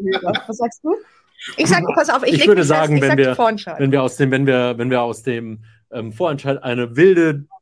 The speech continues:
Speaker 2: Tour de France voller Eurovisions-Memorabilia und großartigen Stars machen können,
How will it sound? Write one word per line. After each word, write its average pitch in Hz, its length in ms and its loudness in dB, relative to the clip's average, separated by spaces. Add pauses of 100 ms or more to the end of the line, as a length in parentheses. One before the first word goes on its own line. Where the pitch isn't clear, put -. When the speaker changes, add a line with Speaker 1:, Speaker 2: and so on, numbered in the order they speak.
(220)
Speaker 2:
Tour 170 180 4
de 151 100 0
France 170 580 -2 (300)
voller 131 480 -2
Eurovisions-Memorabilia 139 1500 0
und 120 400 -4
großartigen 135 840 -6
Stars 143 460 -10
machen 131 220 -12
können, 127 360 -12